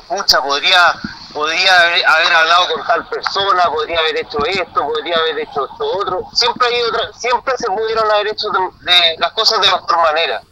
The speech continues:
Y en ese sentido hay una autocrítica. Pero la verdad es que en las circunstancias en las que estábamos en eso, en ese, en ese momento, en que teníamos a los jugadores del dos mil veinte amenazándonos con demandas,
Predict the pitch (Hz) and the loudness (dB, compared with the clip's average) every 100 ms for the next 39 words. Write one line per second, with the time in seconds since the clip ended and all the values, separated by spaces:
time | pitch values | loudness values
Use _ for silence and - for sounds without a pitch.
0 | _ _ _ - - 151 170 - 156 - | _ _ _ -18 -6 0 2 0 -2 -6
1 | 190 190 208 - _ - - - - 190 | -6 -2 -4 -6 _ -6 -6 -4 2 4
2 | 196 165 147 147 127 120 110 101 95 - | 4 0 -2 -4 -6 -8 -6 -6 -8 -12
3 | - - - - 151 147 139 131 123 151 | -20 -20 -20 -6 -2 0 2 2 2 0
4 | 185 - 139 135 - 131 - 135 - 180 | -2 -2 -4 -2 -2 -4 -8 -12 -4 0
5 | 226 233 240 220 185 170 - 196 196 180 | 2 2 0 0 -2 -6 -2 2 4 2
6 | 165 151 208 - 226 143 175 262 - 226 | 0 0 2 2 2 2 2 2 2 0
7 | 165 208 247 254 254 254 208 - - - | -2 -2 0 4 4 4 0 -6 -12 -12
8 | - - - - 147 156 135 143 185 180 | -16 -18 -16 -12 -8 -6 -4 0 2 2
9 | 165 147 - 160 185 170 160 143 156 156 | 2 0 -2 0 2 0 -2 -2 -4 0
10 | 180 190 - 147 147 143 180 180 165 - | 0 0 0 0 2 2 2 2 0 -2
11 | 156 139 131 165 202 170 | -4 -2 2 4 4 2